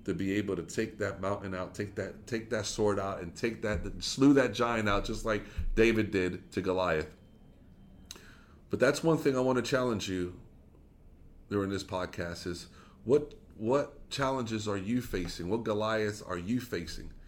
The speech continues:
You know, what obstacles are, are before you that we can help you overcome? Please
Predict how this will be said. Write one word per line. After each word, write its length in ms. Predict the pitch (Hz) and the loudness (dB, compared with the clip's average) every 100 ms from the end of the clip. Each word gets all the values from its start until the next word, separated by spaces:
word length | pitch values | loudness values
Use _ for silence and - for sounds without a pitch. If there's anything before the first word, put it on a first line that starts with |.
| - - - | -20 -18 0
You 80 | 113 | 4
know, 100 | 107 | 8
what 220 | 165 - | 8 6
obstacles 580 | 135 139 - 110 110 98 | 2 0 -2 -4 -4 -2
are, 200 | 98 - - - | -4 -6 -12 -6
are 120 | 101 | -2
before 420 | 98 101 - 143 131 | 0 -2 2 4 4
you 380 | 107 104 95 - - - - | 2 0 -2 -6 -12 -8 -2
that 520 | 110 98 92 92 - - - - | 2 2 0 -2 -6 -16 -18 -4
we 160 | 104 | -2
can 180 | 117 120 | -2 -4
help 440 | 101 113 113 107 - - - | -4 -2 -2 -2 -10 -20 -6
you 180 | 110 104 | -2 0
overcome? 560 | 104 101 - 127 80 - - - - - - - - - - - - | 0 -2 -4 -4 -2 0 0 0 -4 -8 -8 -14 -20 -20 -20 -20 -12
Please 680 | - 104 107 104 - - | -4 -2 -2 -4 -10 -14